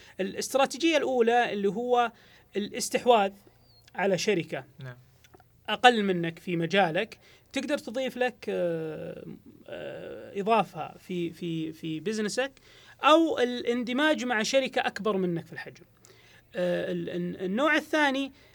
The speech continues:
Speaker 1: إنك أنت، آه، تطرح الشركة للاكتتاب في سوق ال-، الأسهم العام أو سوق المال العام.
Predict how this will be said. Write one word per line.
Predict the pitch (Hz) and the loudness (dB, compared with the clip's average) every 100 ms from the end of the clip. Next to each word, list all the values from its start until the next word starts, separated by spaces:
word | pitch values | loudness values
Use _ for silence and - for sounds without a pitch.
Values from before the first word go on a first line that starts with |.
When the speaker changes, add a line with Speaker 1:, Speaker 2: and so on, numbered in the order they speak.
| - | -6
Speaker 1:
إنك | 240 226 | -4 -2
أنت، | 285 285 302 | -2 0 2
آه، | 302 294 - 240 240 226 226 220 214 214 - | 4 2 2 0 0 -2 -4 -4 -6 -8 -8
تطرح | - 302 220 175 | -6 -4 -4 -4
الشركة | 170 - 233 196 202 208 | -6 2 2 2 -2 -2
للاكتتاب | 196 190 - 196 - 240 240 | -2 -4 -8 -8 0 0 0
في | - 196 | -4 -8
سوق | - 220 175 | -6 -4 -4
ال-، | 170 156 | -6 -6
الأسهم | 151 151 190 - - 190 156 | -8 -10 -10 -10 -8 -8 -6
العام | 147 165 190 165 - | -4 -2 0 -2 -8
أو | 170 | -12
سوق | - 180 | -6 -4
المال | 160 175 160 | -2 -2 -2
العام. | 147 180 254 | 0 0 0